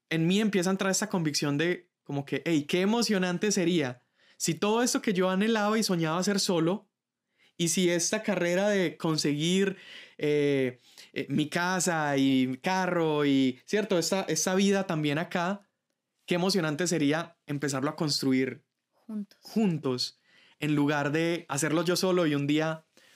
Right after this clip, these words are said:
Speaker 1: podérselo dar". Entonces empieza como, como a cambiar eso en mi mente y, pues, a pesar de que yo creo en esa época ganaba el salario mínimo y,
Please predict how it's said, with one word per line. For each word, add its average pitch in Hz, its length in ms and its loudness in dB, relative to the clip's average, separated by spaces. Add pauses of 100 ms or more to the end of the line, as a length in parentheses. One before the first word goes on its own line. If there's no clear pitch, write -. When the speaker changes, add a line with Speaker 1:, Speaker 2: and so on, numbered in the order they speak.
(140)
Speaker 1:
podérselo 135 440 0
dar". 127 140 0
Entonces 143 260 -2
empieza 165 400 0
como, 139 520 -2 (640)
como 143 200 -2
a 139 80 -6
cambiar 139 360 0
eso 156 120 0
en 165 60 0
mi 151 100 0
mente 165 500 -2
y, 147 100 2
pues, 147 220 -2
a 143 120 -2
pesar 139 260 -2
de 139 80 0
que 139 400 -2
yo - 120 -20
creo 139 140 -4
en 147 60 0
esa 147 140 -2
época 151 260 -4
ganaba 127 340 0
el 147 100 0
salario 131 380 0
mínimo 156 640 -2
y, 127 220 0